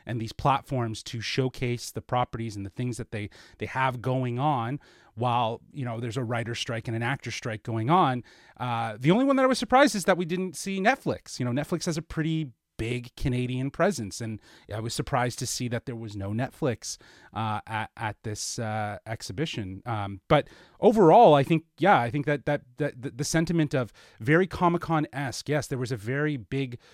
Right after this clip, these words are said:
studio focus this time,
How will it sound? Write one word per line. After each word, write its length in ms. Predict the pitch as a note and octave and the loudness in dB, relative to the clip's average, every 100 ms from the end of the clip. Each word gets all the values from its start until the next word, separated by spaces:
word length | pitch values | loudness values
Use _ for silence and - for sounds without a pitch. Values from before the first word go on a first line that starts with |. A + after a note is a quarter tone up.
| - - | -20 -18
studio 680 | - - - D3+ D3+ C3 B2+ | -14 -10 -4 -2 0 -2 -4
focus 640 | - C3+ D#3 A2+ G#2 - | -2 -2 -2 -4 -6 -8
this 240 | A#2 B2+ | -6 -6
time, 400 | - C3 B2 G2+ | -4 -4 -4 -6